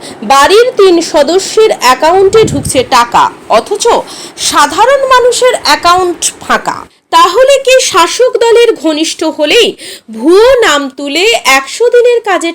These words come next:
টাকা পাওয়া যায়? উঠছে একাধিক প্রশ্ন। কিন্তু কিভাবে, কি করে একজন শিশু শিক্ষা কেন্দ্রের প্রধান শিক্ষিকা কাজ না করেও তার ব্যাংক অ্যাকাউন্টে টাকা ঢুকছে?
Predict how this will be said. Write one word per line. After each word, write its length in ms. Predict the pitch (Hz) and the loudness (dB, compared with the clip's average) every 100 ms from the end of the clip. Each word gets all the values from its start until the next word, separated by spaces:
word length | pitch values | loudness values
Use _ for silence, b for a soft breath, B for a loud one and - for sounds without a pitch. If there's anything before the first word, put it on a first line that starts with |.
| - | -8
টাকা 220 | 330 330 | -8 -6
পাওয়া 300 | 311 285 285 | -2 0 0
যায়? 320 | 370 403 - - _ | -2 -4 -6 -14 _
উঠছে 440 | 226 240 - 320 311 B B - | -14 -12 -6 -4 -4 B B -4
একাধিক 680 | 247 311 349 339 240 294 427 - | -2 -2 -2 -4 -2 0 0 -2
প্রশ্ন। 440 | - 202 - 185 - _ _ - | -8 -8 -8 -12 -12 _ _ -8
কিন্তু 260 | 349 453 | -4 -2
কিভাবে, 540 | 440 466 466 359 - - B B B B | 0 0 -2 -4 -8 -14 B B B B
কি 160 | 370 403 | -2 -2
করে 320 | 415 359 415 | -2 -2 2
একজন 540 | 571 539 508 403 494 | 2 2 0 0 2
শিশু 480 | 453 - 392 - 494 | 2 0 0 2 0
শিক্ষা 380 | 494 480 - 440 | 0 -2 -2 -6
কেন্দ্রের 440 | 453 427 392 415 | -4 -2 -2 -2
প্রধান 400 | 415 320 294 302 | -4 -6 -6 -8
শিক্ষিকা 640 | 302 302 294 - 381 508 - B B B - | -8 -10 -10 -12 -8 -4 -4 B B B -4
কাজ 400 | 349 427 453 453 | 0 0 0 0
না 180 | 392 285 | 0 -2
করেও 480 | 294 285 294 370 480 | -2 -2 0 0 -2
তার 300 | 392 285 233 | 0 -2 -2
ব্যাংক 460 | 208 233 392 440 453 | -2 0 0 -4 -6
অ্যাকাউন্টে 600 | - 381 466 453 440 466 | -6 -4 -4 -2 0 -2
টাকা 300 | 453 440 453 | 0 -2 -2
ঢুকছে? 500 | 427 453 - 285 - | 0 -2 -4 -8 -8